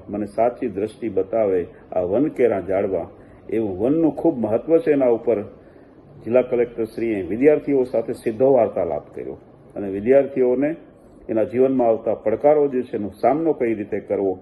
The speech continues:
એ પણ આજે ગીર સોમનાથ જિલ્લાના કલેક્ટર શ્રી દિગ્વિજયસિંહ જાડેજા અને જિલ્લા ભાજપ પ્રમુખ મહેન્દ્રભાઈ પીઠિયાએ બધાને માર્ગદર્શન આપ્યું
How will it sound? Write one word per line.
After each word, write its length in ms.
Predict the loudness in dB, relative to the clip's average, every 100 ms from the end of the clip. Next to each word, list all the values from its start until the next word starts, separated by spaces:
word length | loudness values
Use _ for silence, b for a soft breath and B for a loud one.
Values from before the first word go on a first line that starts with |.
| -6
એ 100 | -4
પણ 160 | -2 0
આજે 280 | -2 -2 -2 -2
ગીર 120 | -6 -6
સોમનાથ 400 | -4 -2 -4 -4
જિલ્લાના 340 | -2 0 -2
કલેક્ટર 460 | -4 -4 -4 -4 -6
શ્રી 300 | -6 -8 -8 -12 B B B B -10
દિગ્વિજયસિંહ 600 | 0 0 0 -4 -6 -2
જાડેજા 440 | 2 4 4 2 0 B -12
અને 120 | -10
જિલ્લા 260 | -2 2 4
ભાજપ 340 | 4 0 -2
પ્રમુખ 340 | -2 -4 -4 -4
મહેન્દ્રભાઈ 480 | -6 -4 -4 -2 -4
પીઠિયાએ 540 | -6 0 2 2 -2 -12 -8
બધાને 280 | -4 -2 -2
માર્ગદર્શન 600 | -4 -4 -4 -6 -6 -8
આપ્યું 360 | -8 -8 -12